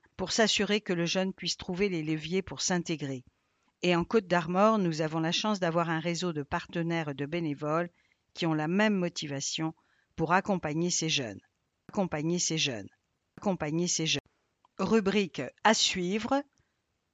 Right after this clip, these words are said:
Action départementale. À l'anses de Ploufragan, Noémie, doctorante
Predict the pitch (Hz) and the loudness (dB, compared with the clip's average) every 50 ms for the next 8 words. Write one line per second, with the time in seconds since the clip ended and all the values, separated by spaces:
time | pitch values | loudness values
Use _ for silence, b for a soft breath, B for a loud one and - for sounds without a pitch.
0 | _ _ _ _ _ _ _ _ _ 202 214 - - - 285 277 262 247 240 220 | _ _ _ _ _ _ _ _ _ 0 2 4 4 6 6 8 8 8 8 6
1 | 202 185 - 190 165 156 147 147 - 160 147 151 160 175 185 202 - - _ _ | 6 6 4 2 4 4 2 2 0 0 2 2 2 2 0 -4 -8 -12 _ _
2 | _ _ - 175 175 175 196 233 254 247 - - 226 190 180 - - 147 151 147 | _ _ 2 2 4 6 8 8 8 6 6 6 6 6 6 4 0 -2 -4 -6
3 | - - 226 262 - - - 180 160 147 151 147 160 175 - _ - 185 214 233 | -4 -4 -4 -4 -2 -2 -2 -2 0 0 2 2 2 2 0 _ 4 6 8 10
4 | 233 226 202 175 156 160 170 - - _ _ _ _ _ - - 202 196 - - | 10 10 8 8 6 4 4 0 -4 _ _ _ _ _ 4 4 4 4 4 2
5 | 180 165 165 202 220 247 - - | 2 4 4 4 4 4 2 -2